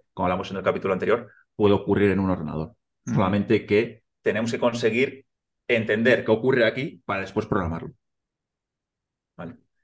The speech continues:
Speaker 2: Vale,
Speaker 1: No sé
Speaker 2: ¿cómo
Speaker 1: si, si
Speaker 2: cerramos
Speaker 1: quieres
Speaker 2: esta
Speaker 1: saltar.
Speaker 2: parte o, o hay algo
Speaker 1: Sí,
Speaker 2: más
Speaker 1: sí.
Speaker 2: que quieras comentar de la evolución?
Speaker 1: No, sí, o sea, ahora cuando vayamos tocando otros temas, seguramente diga, "Mira, esto nos recuerda a tal".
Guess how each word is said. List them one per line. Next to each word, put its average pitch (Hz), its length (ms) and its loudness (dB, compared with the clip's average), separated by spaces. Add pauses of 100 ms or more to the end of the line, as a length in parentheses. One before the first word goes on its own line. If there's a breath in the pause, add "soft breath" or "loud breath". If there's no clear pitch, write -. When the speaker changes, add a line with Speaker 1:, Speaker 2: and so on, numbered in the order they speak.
Speaker 2:
Vale, 90 240 -4
Speaker 1:
No - 20 0
sé 110 80 0
Speaker 2:
¿cómo 117 500 0
Speaker 1:
si, - 80 -20 (1300)
si 123 180 2
Speaker 2:
cerramos - 0 -
Speaker 1:
quieres 107 180 4
Speaker 2:
esta - 220 4
Speaker 1:
saltar. - 0 -
Speaker 2:
parte 113 300 4
o, 123 80 0
o 107 440 -4
hay 117 100 0
algo 107 220 0
Speaker 1:
Sí, - 0 -
Speaker 2:
más 107 140 2
Speaker 1:
sí. - 100 -2
Speaker 2:
que 101 80 -2
quieras 101 200 -4
comentar 95 400 -6
de 98 80 -4
la 95 60 -2
evolución? 92 540 -6
Speaker 1:
No, 120 380 -2 (180)
sí, - 300 -4
o 104 60 -2
sea, 95 340 2
ahora 107 580 4
cuando 104 260 -2
vayamos 104 280 0
tocando 110 260 -4
otros 110 180 -4
temas, 113 500 -2
seguramente 101 640 0
diga, 87 240 -4
"Mira, 90 180 -8
esto 107 160 -4
nos 101 180 0
recuerda 101 360 2
a 95 60 -2
tal". 95 200 -4